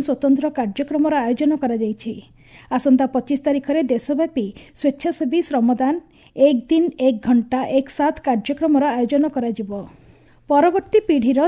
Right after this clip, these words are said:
ଜିଏସ୍ଟି ସଂସ୍କାର ପରେ ଦେଶର ସମସ୍ତ କ୍ଷେତ୍ରରେ ଉତ୍ସାହ ଦେଖାଦେଇଛି। ଛାତ୍ରଛାତ୍ରୀଙ୍କଠାରୁ ଆରମ୍ଭ କରି ନିବେଶକ ପର୍ଯ୍ୟନ୍ତ ଏବଂ ଶ୍ରମିକଠାରୁ ଆରମ୍ଭ କରି ବୃହତ୍ ଶିଳ୍ପ ପର୍ଯ୍ୟନ୍ତ ସମସ୍ତେ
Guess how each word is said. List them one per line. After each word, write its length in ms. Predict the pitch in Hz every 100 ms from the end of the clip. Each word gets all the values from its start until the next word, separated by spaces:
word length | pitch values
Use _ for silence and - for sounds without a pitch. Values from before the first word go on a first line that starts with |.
| 277
ଜିଏସ୍ଟି 380 | 269 285 302 349 330
ସଂସ୍କାର 420 | 277 220 294 277 277
ପରେ 160 | 311 330 262
ଦେଶର 260 | 247 277 294 269
ସମସ୍ତ 280 | 247 294 330 -
କ୍ଷେତ୍ରରେ 420 | 359 320 254 311 277
ଉତ୍ସାହ 280 | - - 311 269
ଦେଖାଦେଇଛି। 540 | - 254 220 214 220 196 - - - - -
ଛାତ୍ରଛାତ୍ରୀଙ୍କଠାରୁ 960 | 269 285 285 269 262 254 240 254 269 240
ଆରମ୍ଭ 220 | 233 254 269 349
କରି 160 | 277 - - - 254
ନିବେଶକ 420 | 285 269 330 - 370 359
ପର୍ଯ୍ୟନ୍ତ 440 | 226 202 247 233 311 320
ଏବଂ 160 | 240 262 254
ଶ୍ରମିକଠାରୁ 640 | 262 254 294 320 277 339 269
ଆରମ୍ଭ 220 | 220 233 302
କରି 180 | - 262 330 - - - 220
ବୃହତ୍ 360 | 285 285 370 -
ଶିଳ୍ପ 220 | 262 - 269
ପର୍ଯ୍ୟନ୍ତ 400 | 320 320 349 302 202 180
ସମସ୍ତେ 360 | 254 254 277